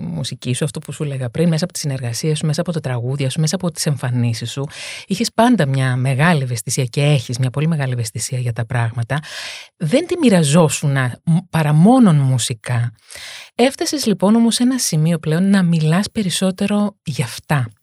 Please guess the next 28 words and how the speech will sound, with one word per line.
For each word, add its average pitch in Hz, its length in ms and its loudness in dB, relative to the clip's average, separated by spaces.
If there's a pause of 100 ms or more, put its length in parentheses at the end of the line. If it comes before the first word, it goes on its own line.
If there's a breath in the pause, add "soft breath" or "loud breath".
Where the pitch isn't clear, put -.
Και - 140 -2
τι 175 160 -4
εννοώ; 135 380 0 (580 loud breath)
Ε, 143 320 0 (100)
έπεσε, 233 600 -2
όπως 233 260 -4
σε 185 100 0
πάρα 170 260 2
πολύ 127 180 -2
κόσμο, 127 600 -2 (280)
ε, 135 500 -4
στην 147 280 -4
αντίληψή 160 540 -2
μου 151 140 0
και 156 100 -4
στο 151 240 0
βλέμμα 127 460 0
μου, 131 220 -2 (520 loud breath)
μία 202 600 4 (240)
δήλωσή 156 580 2
σου - 200 -6
για 208 240 -4
τη, 165 220 -4
μία 196 200 2
κακοποιητική 170 800 -4
σχέση 175 500 -4
την 160 180 -2
οποία 156 720 -2